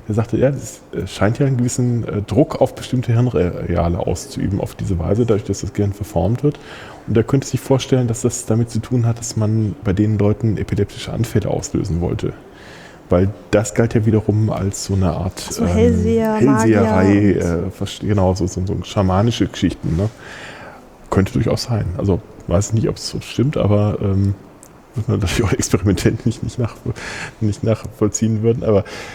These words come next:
Speaker 1: ähm, wäre zumindest mal ein Ansatz, warum man sowas macht, nicht?
Speaker 2: Wieder was außerhalb der Ausstellung gelernt. Dank der Ausstellung.
Speaker 1: Genau, <laughs> das, so sollte es ja auch immer sein.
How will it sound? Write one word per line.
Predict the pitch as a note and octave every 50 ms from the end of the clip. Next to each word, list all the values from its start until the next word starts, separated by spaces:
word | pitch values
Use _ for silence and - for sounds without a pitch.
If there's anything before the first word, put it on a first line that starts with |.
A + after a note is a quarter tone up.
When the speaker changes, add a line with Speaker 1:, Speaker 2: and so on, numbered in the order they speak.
| - - -
Speaker 1:
ähm, | G2 G2 F2+ F2 F2+ F#2 F#2 F#2 F#2 F#2 - - - - - - - - -
wäre | F#2 F#2+ G2+ A2 A2+ A2+
zumindest | - A#2 A2+ G#2 - -
mal | G2+
ein | F#2
Ansatz, | - G2+ G#2+ F#2+ E2 D2 - - -
warum | G#2 F#2 F2 F2+
man | F#2+ E2 E2
sowas | F2 E2 D#2+ - -
macht, | - F2+ F2 - - - - - G2+
nicht? | G#2 - - - - - - - - - - -
Speaker 2:
Wieder | - G#3+ G#3+
was | G#3+ -
außerhalb | - - - A#3+ G3 G#3 G3+
der | - F#3+
Ausstellung | G#3+ - - - G#3+ G#3 G3+ G3
gelernt. | G3 G3 G3+ G3+ G3 - - - - - - - - - - - -
Dank | - B3 A#3+ -
der | F3+ B2+
Ausstellung. | - - - - G3 F#3+ - - - - - - - - - - -
Speaker 1:
Genau, | - A3+ A3+ C#3 F#2+ - - -
<laughs> | C#3 A#2+
das, | B2+ B2+ -
so | C3+ B2+ C3
sollte | C3 B2 A#2
es | A#2+ A#2
ja | - -
auch | G#2
immer | G2+ F#2+ F#2+ F2
sein. | F2+ E2+ D2 D2+ D2+ G#2